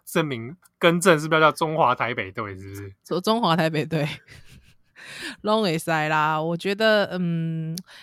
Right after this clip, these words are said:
Speaker 2: 应该是这样讲。
Speaker 1: 哦，你是，
Speaker 2: 我，
Speaker 1: 你，
Speaker 2: 我其实
Speaker 1: 你要最好好好解释哦。你刚刚说拢会使哦。
Speaker 2: 拢会使，对不对？完蛋了，我一定会被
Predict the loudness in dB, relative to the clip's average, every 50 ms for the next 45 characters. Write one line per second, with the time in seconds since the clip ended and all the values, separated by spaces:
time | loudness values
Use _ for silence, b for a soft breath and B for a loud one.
0 | b -10 -2 2 2 2 2 2 2 2 2 2 0 0 4 6 6 8 8 6
1 | 4 2 0 2 2 2 2 6 8 8 8 10 10 10 10 12 12 12 12 12
2 | 10 8 6 2 2 2 4 6 6 8 8 6 6 6 6 8 8 8 8 8
3 | 6 6 4 2 2 2 4 4 4 4 2 0 0 0 0 2 4 2 2 4
4 | 2 0 0 0 -2 -2 0 0 2 2 2 0 0 -4 -4 -2 -2 0 -2 -2
5 | -4 -10 -14 -12 -12 -10 -8 -6 -6 -4 -2 -2 -2 -2